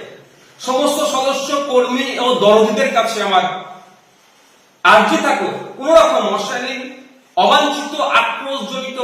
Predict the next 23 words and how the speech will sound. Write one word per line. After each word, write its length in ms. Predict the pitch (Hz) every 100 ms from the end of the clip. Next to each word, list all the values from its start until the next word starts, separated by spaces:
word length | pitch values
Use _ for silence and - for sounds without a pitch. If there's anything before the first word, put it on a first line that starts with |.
| 214
বক্তব্য 380 | 220 - - - 233
থেকে 180 | 233 233
আপনারা 420 | 220 214 220 220 202 156
বিরত 280 | 185 220 214 -
থাকুন। 240 | - 175 - - - _ _ _ _ _ _
রাজনীতির 640 | 165 202 202 - - - - - - - _ _ _
লড়াই, 440 | 170 185 330 - - - - - - - _ _ _
রাজনীতির 460 | 202 208 262 285 285
প্রতিবাদ 440 | 254 254 247 240 247 240 247 - - - _ 147
যাই 160 | 269 285
হোক 140 | 247 262
না 60 | 247
কেন, 200 | 233 214 214 - - - - -
ভাষাগত 500 | 190 196 285 269 254 220 214
দিক 120 | 214 202
থেকে 160 | 220
আমাদেরকে 360 | 214 202 202 202 -
সংযত 320 | 190 190 185 190
থাকতে 260 | 175 170 170
হবে। 240 | 170 - - - - - _ _ _
ইন্ডিয়ান 320 | 185 262 311 -
সেকুলার 340 | 302 294 302 294
ফ্রন্ট 280 | 285 294